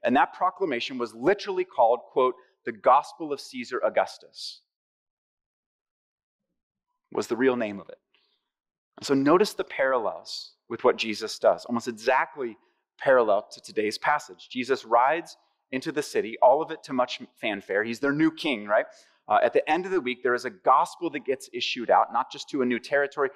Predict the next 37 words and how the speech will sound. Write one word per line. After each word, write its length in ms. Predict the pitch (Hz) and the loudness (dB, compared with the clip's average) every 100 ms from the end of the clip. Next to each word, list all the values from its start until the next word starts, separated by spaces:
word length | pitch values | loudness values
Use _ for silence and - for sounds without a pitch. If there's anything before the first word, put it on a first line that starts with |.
| _ - | _ -14
but 100 | 120 | -8
to 80 | 123 | -2
the 100 | 120 | -2
whole 340 | - 127 113 | 2 2 2
world, 460 | 107 101 101 - - | 0 0 0 -4 -10
is 120 | 92 | -10
what 80 | 98 | -8
he's 120 | 90 | -8
claiming. 520 | - - 92 87 - _ _ _ _ _ _ _ _ _ _ _ _ _ _ _ _ _ _ _ - | -10 -6 -6 -6 -20 _ _ _ _ _ _ _ _ _ _ _ _ _ _ _ _ _ _ _ -14
And 120 | 95 | -10
so 80 | 110 | -10
it's 80 | - | -10
the 80 | 107 | -8
same 420 | - 160 180 185 | -4 0 2 2
kind 300 | - 131 113 | 0 -2 0
of 80 | 104 | -4
thing 260 | - 95 | -6 -8
in 80 | 101 | -2
a 40 | 104 | 2
lot 180 | 104 98 | 2 0
of 60 | |
ways. 220 | 95 104 | -2 -4
And 80 | 120 | -2
yet 120 | 123 | -2
notice, 300 | 143 160 107 | 0 0 -2
if 60 | - | -12
you 60 | 120 | -6
pay 140 | 147 | -4
close 280 | - 160 196 | 0 -2 0
attention 340 | 185 147 160 | -4 -4 -10
to 100 | - | -12
the 100 | 143 | -8
details 460 | - 98 - 104 104 | -8 -8 2 2 2
of 100 | 98 | 0
what 180 | 123 - | 0 0
Christ 340 | 143 143 - | -4 -4 -8
did 200 | 92 | -10